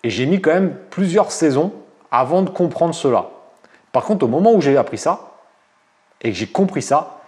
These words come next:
ça m'a permis d'être vraiment, mais vraiment meilleur. Puisque au lieu de vendre un produit lambda, je répondais à une problématique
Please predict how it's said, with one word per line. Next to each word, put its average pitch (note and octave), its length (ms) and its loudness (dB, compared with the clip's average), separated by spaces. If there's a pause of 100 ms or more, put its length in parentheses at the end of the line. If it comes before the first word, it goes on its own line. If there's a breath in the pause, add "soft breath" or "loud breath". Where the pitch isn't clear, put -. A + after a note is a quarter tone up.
(120)
ça - 180 -6
m'a B2+ 120 0
permis C#3+ 260 0
d'être G#2+ 220 -4
vraiment, F#3 1500 2
mais C3 160 -4
vraiment F#3 840 2
meilleur. A2+ 460 0 (1080 soft breath)
Puisque E3 240 -2
au G3+ 120 6
lieu C#4 120 4
de E3+ 60 0
vendre G#3 200 4
un F#3 60 4
produit F3+ 360 2
lambda, D3+ 680 0 (120)
je G#2+ 160 2
répondais F#3 680 2
à C#3 220 0
une C#3 140 -4
problématique F3+ 1300 -2